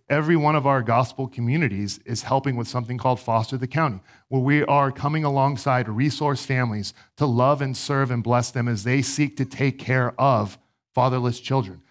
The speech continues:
So if you jump into a gospel community, more, you, you can live out the one another's that God's word calls us to live, but you can also live out what it looks like to care for the people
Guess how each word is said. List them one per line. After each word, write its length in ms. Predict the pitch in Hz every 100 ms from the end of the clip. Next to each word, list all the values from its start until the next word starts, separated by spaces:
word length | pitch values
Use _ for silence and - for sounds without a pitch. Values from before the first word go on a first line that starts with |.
| _ _ -
So 220 | 165 147
if 240 | 151 -
you 420 | 156 196 196 - 117
jump 420 | 107 180 196 -
into 420 | 196 202 - 185
a 140 | 175 151
gospel 440 | 143 160 - 170
community, 640 | 165 165 170 151 131 117 - _ _ _
more, 280 | 127 180 208 - _
you, 120 | 160 175
you 160 | 196
can 220 | 190 151
live 140 | 165 175
out 220 | 180 143
the 100 | 151
one 260 | 135 170 202
another's 420 | 175 175 170 127
that 120 | 139
God's 320 | 139 147 143
word 180 | 160 147
calls 280 | 131 156 156
us 120 | 156
to 100 | 156
live, 240 | 151 185 156
but 120 | 151
you 100 | 165
can 160 | 156 -
also 340 | 165 175 196
live 280 | 147 156 151
out 200 | 160 139
what 120 | 156
it 80 | 151
looks 280 | 139 170 -
like 200 | 156 -
to 80 | 139
care 320 | - 160 180
for 160 | -
the 120 | 147 139
people 560 | - 180 151 131 127